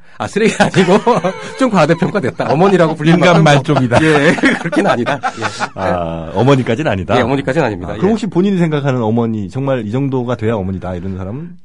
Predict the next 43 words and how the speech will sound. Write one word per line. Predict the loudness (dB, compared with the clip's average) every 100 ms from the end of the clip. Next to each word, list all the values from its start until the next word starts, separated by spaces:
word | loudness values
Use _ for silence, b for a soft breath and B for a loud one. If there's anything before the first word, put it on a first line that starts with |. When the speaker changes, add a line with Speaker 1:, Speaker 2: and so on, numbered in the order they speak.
| -20
Speaker 1:
글쎄요, | -20 -14 -8 -8
저는 | -6 -6 -4
뭐 | -2
아버지, | -2 -2 -4
엄마 | -6 -6
다 | -8 -10 -10
같이 | -16 -12
해서 | -10 -8
그냥 | -8 -6 -8
바하 | -8 -6
정도면 | -6 -6 -8 -10
다 | -12 -14 -14 -10
한 | -4
Speaker 3:
어, | 0 0
Speaker 1:
꿈으로 | 0 -2 -4
느끼지 | -8
Speaker 3:
아, | -4
Speaker 1:
않을까. | 0
Speaker 3:
바하가 | 0 0
그 |
정도로 | 0 0 -2
훌륭한 | -2 -4 -4 -8 -16 -10
Speaker 1:
예, | -6 -4
저는 | -4 -6
그렇게 | -6
Speaker 3:
사람이다. |
Speaker 1:
생각합니다. | -8 -10 -14 -16 -16
예. |
Speaker 3:
아, | -16 -14 -16 -14
그렇군요. | -12 -12 -14 -16 -16 -16 B B B -20 B B
알겠습니다. | -6 -6 -4 -8 -4
다음에 | -2 0
한번 | -2 -4 -6
저희한테 | -6 -6 -6 -8 -10
그 | -12 -12 -12
클래식 | -6 -6 -6
강의 | -6 -4
한번 | -4 -6 -12 -18
부탁드리겠습니다. | -14 -12 -12 -16 -16 -20 -20 -20 B B B B B B B
자, | 0 2 2 -2
오 | -2 2
번 | 4 4
문제 | 2 2 0